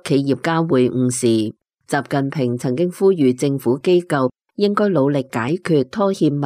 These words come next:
營企業款項嘅情形。中國問題評論員南述先生對此評論道，發出呢一類嘅指示，佢係習近平嘅一貫做法。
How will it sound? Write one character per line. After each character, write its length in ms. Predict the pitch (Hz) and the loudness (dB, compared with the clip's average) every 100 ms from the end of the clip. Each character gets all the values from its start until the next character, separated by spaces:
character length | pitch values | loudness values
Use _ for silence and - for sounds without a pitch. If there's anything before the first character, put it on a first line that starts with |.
| 127 | -2
營 220 | 123 120 | -2 -2
企 140 | 120 123 135 | 0 0 0
業 140 | 151 127 | 0 -2
款 220 | - 117 180 | -2 -4 -2
項 240 | 147 113 | -4 -4
嘅 100 | 135 | -6
情 300 | - 123 110 | -4 -4 -2
形。 400 | 123 117 110 107 _ _ _ - | -4 -4 -6 -10 _ _ _ -2
中 180 | 185 180 | 0 2
國 100 | 151 | 0
問 220 | 135 131 | -2 -2
題 220 | 131 120 | -2 -2
評 200 | - 123 | -2 -2
論 220 | 127 135 | -2 -2
員 220 | 135 120 120 | 0 0 -2
南 200 | 117 113 | -4 -2
述 120 | 135 | -4
先 300 | 127 175 175 | 0 2 2
生 340 | 170 170 170 165 | 0 -2 -2 -2
對 180 | 147 139 | 0 0
此 180 | - 135 | -2 -4
評 280 | 151 123 | -2 -4
論 240 | 117 120 117 | -2 -2 -2
道， 320 | 135 127 120 - _ - | 0 0 -2 -6 _ -6
發 200 | 175 165 | -4 -4
出 200 | - 196 | -2 0
呢 140 | 185 | 2
一 120 | 202 | 2
類 240 | 202 165 123 | 2 0 0
嘅 100 | 143 | 0
指 260 | - 123 | 0 0
示， 300 | 175 147 120 120 _ - | 0 0 0 -2 _ -2
佢 140 | 151 | -2
係 260 | 170 151 131 | 0 -2 -2
習 180 | 143 131 | -4 -4
近 140 | 135 | -4
平 180 | 131 120 | -2 -2
嘅 80 | 151 | 0
一 80 | 175 | -2
貫 320 | 175 147 135 | 0 -2 0
做 220 | 131 120 | 0 0
法。 360 | 117 135 123 | -2 -2 0